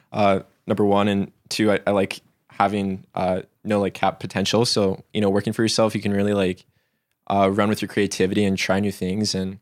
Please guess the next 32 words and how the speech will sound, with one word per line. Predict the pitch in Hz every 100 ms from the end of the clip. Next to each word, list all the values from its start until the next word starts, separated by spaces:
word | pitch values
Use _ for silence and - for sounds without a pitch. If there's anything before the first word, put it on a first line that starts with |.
| _ _ _ -
um, | 101 95 95 92 _ _ _ -
yeah, | 113 101
it's | 101 -
generally, | 110 101 98 95
you | 101
know, | 95
a |
lot | 95 92
more | - 104 101 98 95 _
time | - 107 104
and | 101
effort | 98 104
and | 78
energy. | 104 110 104 98 98 - _ _ _ _
But | 113 104 98 - _
the | 104
flip | 131 -
side | 110 101
is | 101 101 - - _
it's, | 107 92 - -
it's | - 101
your | - 104
own | 101 98 87 _ _ _ _ _
thing | 113 117
you're | 107
creating, | - 95 90 90 92 -
and | - 98 95 98 98 - -
you | -
can | 104 101
see | -
how | 110
that | 101 85